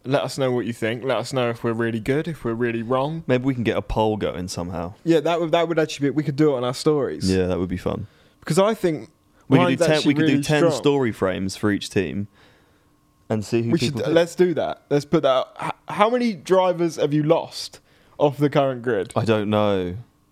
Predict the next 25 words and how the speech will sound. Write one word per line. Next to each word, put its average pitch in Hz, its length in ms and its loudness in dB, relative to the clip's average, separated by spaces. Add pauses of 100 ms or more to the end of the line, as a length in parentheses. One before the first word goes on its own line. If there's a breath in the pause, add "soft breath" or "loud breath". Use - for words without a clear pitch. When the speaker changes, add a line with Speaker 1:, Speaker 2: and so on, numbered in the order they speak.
(140)
Speaker 2:
I 107 80 4
don't 104 200 2
know. 101 120 2
A 101 60 -2
couple. 98 720 -2
I 107 80 0
think 107 100 0
a 98 60 -2
couple. 98 480 -4 (160)
Speaker 1:
Well, 151 240 4
I've 160 220 2
lost 160 240 -2
five. - 580 -2 (560)
Speaker 2:
Blimey. 104 600 -8
Speaker 1:
Five 170 560 2
drivers 151 440 2
on 139 100 0
the 131 100 0
current 143 320 2
grid 147 180 2
are 127 60 -2
gone 131 380 0
in, 135 220 -2
in 135 200 0
my 127 340 0